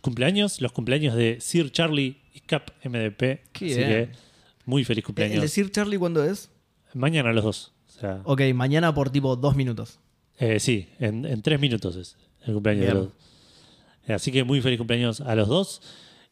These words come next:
Speaker 1: Eh, y bueno, y la otra mención que teníamos era
Speaker 2: Mañana, encima es mañana cuando escuchen esto. Si lo escuchan en febrero del año que viene, ellos dos cumplen el, no sé, el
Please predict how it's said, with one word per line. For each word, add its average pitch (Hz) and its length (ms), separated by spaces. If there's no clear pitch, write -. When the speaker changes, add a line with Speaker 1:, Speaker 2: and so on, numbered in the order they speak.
Speaker 1:
Eh, 113 540
y 139 60
bueno, 143 180
y 131 60
la 135 120
otra 147 160
mención 131 220
que 127 60
teníamos 127 400
era 113 200
Speaker 2:
Mañana, 180 340
encima 180 380
es - 160
mañana 151 460
cuando 143 180
escuchen 156 320
esto. 143 340
Si - 180
lo 123 60
escuchan 170 360
en 139 140
febrero 147 560
del 160 100
año 165 160
que 151 80
viene, 185 360
ellos 156 280
dos 180 200
cumplen 180 580
el, 113 260
no 120 80
sé, 135 240
el - 200